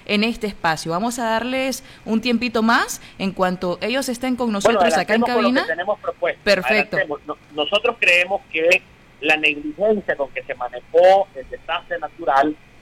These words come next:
Speaker 2: tiene que ver con el abandono histórico a la costa caribe nicaragüense. Hace unos minutos finalizamos un conversatorio con líderes, eh,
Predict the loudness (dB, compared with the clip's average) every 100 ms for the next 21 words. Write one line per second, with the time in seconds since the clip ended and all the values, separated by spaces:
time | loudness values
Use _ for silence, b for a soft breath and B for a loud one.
0 | -6 -4 -2 -2 2 2 2 -4 2 4
1 | 4 2 0 0 -4 -4 0 0 -2 -4
2 | -4 -8 -10 -8 -8 -6 -8 -8 -6 -2
3 | 0 0 -2 -6 -6 -6 -6 -4 -4 0
4 | -2 -2 -8 -8 -4 -2 0 -2 -6 -6
5 | -2 -2 -4 -4 0 0 2 2 0 -20
6 | -20 _ -2 0 0 2 4 6 6 2
7 | -4 -4